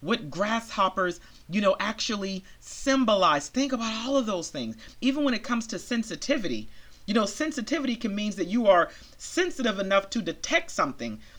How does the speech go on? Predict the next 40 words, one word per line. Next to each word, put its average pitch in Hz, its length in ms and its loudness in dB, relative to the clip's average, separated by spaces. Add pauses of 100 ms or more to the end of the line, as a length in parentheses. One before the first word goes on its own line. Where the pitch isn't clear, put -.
That 185 200 6
can - 120 0
even 226 280 0
tie 240 360 6
into, 233 360 0
like, 165 240 2 (240)
wisdom 214 540 4
and 190 120 2
discernment 240 640 2
and 175 140 -8
things 226 300 -2
like 185 240 0
that. - 340 0 (580)
You 269 180 6
have 269 240 0
to 254 100 2
realize 240 600 4
you 285 160 2
have 240 380 4 (180)
divine 226 600 2
power 214 600 4 (360)
to 240 140 2
possess 196 520 -6
all 285 240 4
of 277 80 2
these 233 220 0
things 214 220 0
that 202 80 2
are 196 60 4
even 214 280 -2
gonna 190 220 2
help 302 320 2
you 170 320 -2 (380)
when 208 180 -2
it 208 100 -6
comes 233 300 -6
to 220 160 -6
your 208 180 -6
dating 208 380 -8
life, 123 320 -8